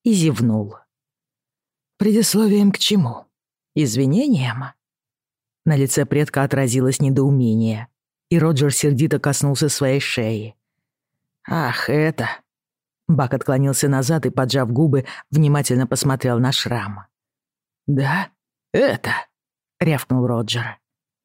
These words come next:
Его раздражение вдруг перешло в ярость. «Ты хоть представляешь, что забрал у меня, ублюдок?»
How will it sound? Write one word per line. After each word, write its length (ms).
Его 340
раздражение 800
вдруг 300
перешло 400
в 60
ярость. 720
«Ты 80
хоть 240
представляешь, 580
что 180
забрал 400
у 60
меня, 240
ублюдок?» 640